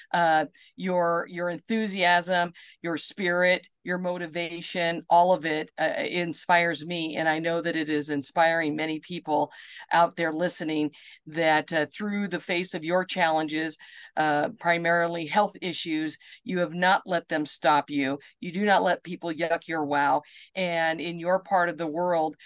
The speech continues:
you are making it a better place to live. And by being on my podcast, you are also taking that global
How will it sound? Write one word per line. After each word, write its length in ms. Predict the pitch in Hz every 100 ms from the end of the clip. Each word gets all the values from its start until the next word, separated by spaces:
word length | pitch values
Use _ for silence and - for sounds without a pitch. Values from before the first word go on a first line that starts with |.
| - -
you 200 | 180 180
are 120 | 170
making 380 | 170 170 190 170
it 120 | 160
a 60 | 151
better 260 | 156 160
place 320 | - 175 156
to 120 | - 165
live. 360 | 170 170 147 -
And 200 | 160 156
by 200 | 156 147
being 280 | 147 165 170
on 180 | 156 151
my 120 | 147
podcast, 720 | - 165 156 - 160 143 -
you 140 | 160 156
are 140 | -
also 540 | 160 160 165 165 147 143 - - -
taking 420 | - 196 190 175 170
that 280 | 147 -
global 640 | 160 165 170 156 139 143